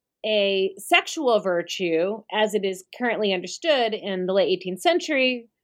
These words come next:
but rather, um, a mean between being arrogant and too humble. And modesty thus emerges for Wollstonecraft as a kind of sober self-judgment.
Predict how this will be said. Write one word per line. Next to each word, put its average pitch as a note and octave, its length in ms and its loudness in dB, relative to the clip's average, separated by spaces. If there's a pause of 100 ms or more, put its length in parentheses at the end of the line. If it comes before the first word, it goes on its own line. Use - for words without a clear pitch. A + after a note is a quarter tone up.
(180)
but C#4 180 -2
rather, B3 600 0 (380)
um, G#3 320 0 (240)
a G#3+ 320 2
mean C#4+ 440 2
between A3+ 560 0
being G3+ 340 2 (100)
arrogant B3 580 0 (100)
and G#3+ 180 -2
too G#3 180 -4
humble. G3 500 -4 (580)
And G3 640 2
modesty A#3 800 0
thus D#4 340 2
emerges G#3 500 0
for G#3 140 -4
Wollstonecraft F#3+ 760 -2
as G#3 180 0
a G#3+ 40 -6
kind G#3+ 300 0
of G3+ 80 -2
sober A3+ 420 2
self-judgment. F3+ 920 -4